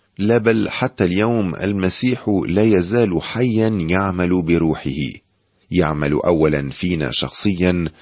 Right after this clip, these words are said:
عندما يبلور شخصياتنا، عندما يغفر خطايانا، عندما يهبنا محبة لأعدائنا وصفحا للمعتدين علينا، ويعمل ثانيا بواسطتنا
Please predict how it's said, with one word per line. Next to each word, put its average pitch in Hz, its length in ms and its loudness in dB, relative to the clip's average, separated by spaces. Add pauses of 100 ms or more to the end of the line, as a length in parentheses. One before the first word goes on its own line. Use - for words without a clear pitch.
(200)
عندما 95 500 0
يبلور 92 680 2
شخصياتنا، 85 1120 0 (320)
عندما 95 420 0
يغفر 98 480 2
خطايانا، 98 800 0 (440)
عندما 71 480 0
يهبنا 78 640 0
محبة 82 680 -2
لأعدائنا 95 1040 0 (340)
وصفحا 90 600 -2
للمعتدين 113 1000 0
علينا، 131 560 -2 (640)
ويعمل 69 680 0
ثانيا 78 640 0
بواسطتنا 87 960 2